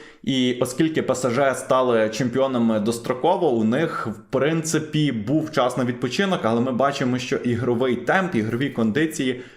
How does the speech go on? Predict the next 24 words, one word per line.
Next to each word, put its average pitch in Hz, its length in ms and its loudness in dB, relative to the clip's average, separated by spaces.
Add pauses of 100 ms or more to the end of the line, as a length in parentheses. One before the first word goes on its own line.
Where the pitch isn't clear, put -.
гравці 127 400 0
потрошки 143 480 0
втрачають, 170 600 0
і 143 80 -2
немає, 147 800 0 (480)
е, 123 240 4
тих 151 320 2
результатів 127 680 0
впевнених 113 560 0
від 117 160 -2
П 113 60 0
С 117 140 -2
Ж, 160 160 2
які 127 260 -2
були 120 340 2
раніше. 117 480 0
Тим 190 160 0
не 233 80 0
менше, 208 400 0
все 175 280 0
ж 151 160 -2
до 143 140 0
фіналу 151 380 2
вони 135 320 -2